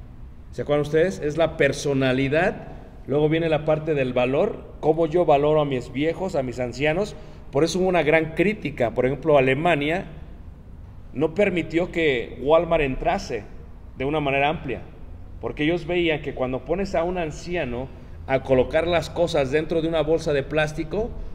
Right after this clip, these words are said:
los estás humillando. Fíjate, pasa un niño por Soriana, ve a un anciano, el anciano le está sirviendo al niño y a la familia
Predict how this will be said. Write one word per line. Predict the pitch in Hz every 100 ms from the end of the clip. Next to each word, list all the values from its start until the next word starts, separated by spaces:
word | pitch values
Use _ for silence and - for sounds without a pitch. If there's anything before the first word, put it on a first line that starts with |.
| -
los | - 131
estás | 139 - 160 156
humillando. | 175 170 143 165 185 180 117 - - - - - - - - - - - - - - - - - - - - - - - - - - - - - -
Fíjate, | 147 160 147
pasa | 151 160 190 190
un | 190
niño | 202 165 147 156 - -
por | 123
Soriana, | - 131 165 156 135 160 - - - -
ve | 135
a |
un | 151 180
anciano, | 175 - 180 175 151 196 - - - - - - - - - - - - - - - -
el | 143 147
anciano | 147 - 151 185 226
le | 202
está | 151 - 170
sirviendo | 175 147 156 170 170
al | 151 143
niño | 165 170
y |
a | 147
la | 131
familia | - 135 160 147 165 208